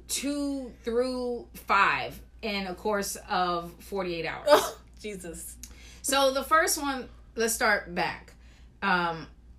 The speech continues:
Speaker 1: on the most recent feeling. So I'm just, like, sitting around and I'm like,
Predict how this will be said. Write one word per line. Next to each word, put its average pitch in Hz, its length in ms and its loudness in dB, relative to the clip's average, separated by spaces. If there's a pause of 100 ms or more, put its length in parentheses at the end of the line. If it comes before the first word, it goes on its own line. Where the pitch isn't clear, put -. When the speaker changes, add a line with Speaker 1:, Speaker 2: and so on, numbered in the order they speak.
(200)
Speaker 1:
on 185 280 0
the 175 80 0
most 180 260 -2
recent 208 380 0
feeling. 165 420 -6
So 247 260 2
I'm 285 180 2
just, 349 260 0
like, 415 160 2
sitting 262 260 -2
around 247 420 2
and 233 120 -4
I'm 269 180 -2
like, 240 360 -6